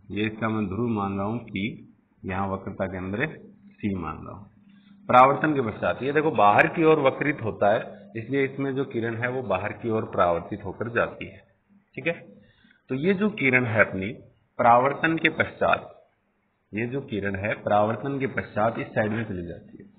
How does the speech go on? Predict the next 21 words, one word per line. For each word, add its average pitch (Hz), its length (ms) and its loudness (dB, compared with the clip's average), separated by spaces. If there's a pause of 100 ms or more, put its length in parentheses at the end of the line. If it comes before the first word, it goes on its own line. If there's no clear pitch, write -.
(380)
इसको 123 240 -4
पीछे - 340 2
बढ़ाते 107 420 6
हैं 95 200 -2 (1040)
तो 123 140 0
ये 127 200 4 (460)
मुख्य 160 500 0
focus 104 420 0 (1000)
capital 123 560 -4 (540)
F 95 240 4 (1160)
से 143 180 4
गुजरती 110 640 0
हुई 92 260 -4 (600)
प्रतीत 120 460 4
होती - 340 -14
है, - 80 -20 (1400)
मुख्य 110 360 -6
focus 110 360 0 (600)
capital 113 420 0 (240)
F 131 240 6
से 107 200 -2